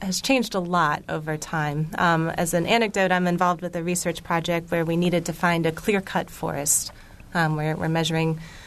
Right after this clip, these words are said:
certain components of the water cycle over,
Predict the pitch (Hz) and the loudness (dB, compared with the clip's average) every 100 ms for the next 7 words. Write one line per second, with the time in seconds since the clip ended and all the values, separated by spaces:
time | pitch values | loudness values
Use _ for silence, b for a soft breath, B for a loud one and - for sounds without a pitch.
0 | B B - 254 220 214 226 208 190 185 | B B 2 2 2 2 2 2 2 0
1 | 175 170 170 165 170 160 165 160 160 156 | 2 4 2 2 0 0 2 2 2 2
2 | 151 151 | -2 -2